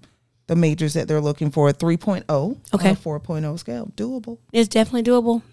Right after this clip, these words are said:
Speaker 1: For,
Speaker 2: And, you
Speaker 1: yeah.
Speaker 2: know, and five thousand dollars definitely helps.
Speaker 1: Yeah. Yeah. And so I, I would definitely look into that.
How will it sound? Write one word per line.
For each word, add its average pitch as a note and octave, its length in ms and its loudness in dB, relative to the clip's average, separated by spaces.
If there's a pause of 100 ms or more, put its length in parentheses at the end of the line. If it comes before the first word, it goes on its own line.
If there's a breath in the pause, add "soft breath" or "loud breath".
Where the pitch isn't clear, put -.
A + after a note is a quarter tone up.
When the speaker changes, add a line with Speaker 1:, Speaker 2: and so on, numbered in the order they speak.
Speaker 1:
For, G3 280 0
Speaker 2:
And, G3+ 120 -8 (140)
you A3 100 2
Speaker 1:
yeah. A3 60 6
Speaker 2:
know, G3+ 120 6
and G3+ 220 0
five A3 180 2
thousand G#3+ 260 0
dollars G#3+ 220 4
definitely G#3+ 320 2
helps. A3 500 0
Speaker 1:
Yeah. G3 180 2 (360)
Yeah. G3 180 -8
And F#3 120 -10
so F3+ 400 2 (120)
I, E3+ 300 0
I F3+ 140 2
would F#3 160 -6
definitely F3+ 360 -2
look F3 180 -4
into F3+ 220 -4
that. F3 360 4